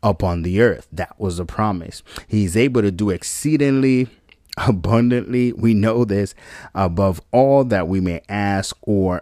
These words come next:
imagine. Just think about it. If you can think it, God is saying, "I can do way more than that."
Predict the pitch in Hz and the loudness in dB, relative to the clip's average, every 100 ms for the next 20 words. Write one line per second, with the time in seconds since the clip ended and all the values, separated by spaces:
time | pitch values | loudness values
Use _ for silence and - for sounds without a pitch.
0 | - 101 90 92 95 85 87 85 85 113 | -4 -4 -2 0 -2 -4 -4 -4 -4 -4
1 | - 120 98 87 85 - 107 101 101 90 | -2 -2 -2 -6 -8 -6 -6 -4 -4 -4
2 | 78 - 123 127 - 90 95 110 110 90 | -8 -6 -2 -2 -2 -6 -4 -2 -2 -4
3 | - 101 98 92 90 - - - - _ | -4 -2 -2 -2 -6 -8 -16 -20 -20 _
4 | - 107 110 85 95 87 80 85 113 113 | -8 -4 -4 -2 -2 -2 -6 -2 0 2
5 | 98 95 92 87 85 82 85 92 80 - | 0 0 -2 -2 -4 -6 -6 -6 -8 -16